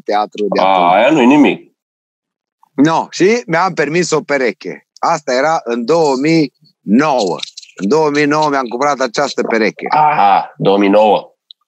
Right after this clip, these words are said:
Speaker 1: Exact. No.
Speaker 2: A ajustat la
Speaker 1: Chiloții
Speaker 2: inflație,
Speaker 1: un
Speaker 2: da.
Speaker 1: pic s-au găurit, un pic s-au nu știu ce.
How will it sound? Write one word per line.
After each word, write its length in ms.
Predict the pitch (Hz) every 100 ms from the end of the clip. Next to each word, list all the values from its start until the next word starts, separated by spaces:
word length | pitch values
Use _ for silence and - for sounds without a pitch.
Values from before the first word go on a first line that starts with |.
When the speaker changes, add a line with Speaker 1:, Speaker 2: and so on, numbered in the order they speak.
| -
Speaker 1:
Exact. 600 | - 98 101 107 110 80 _ _
No. 160 | 117 107
Speaker 2:
A 80 | -
ajustat 260 | 196 247 254
la 60 | 202
Speaker 1:
Chiloții 200 | 190 143
Speaker 2:
inflație, 400 | 117 - 208 214
Speaker 1:
un 60 |
Speaker 2:
da. 100 | 185
Speaker 1:
pic 280 | 196 214 160
s-au 340 | - 170 160
găurit, 600 | 143 147 139 143 165 131 156
un 180 | 160
pic 220 | 147 160 135
s-au 240 | 143 135
nu 120 | 131
știu 220 | 117 120 110
ce. 260 | - 120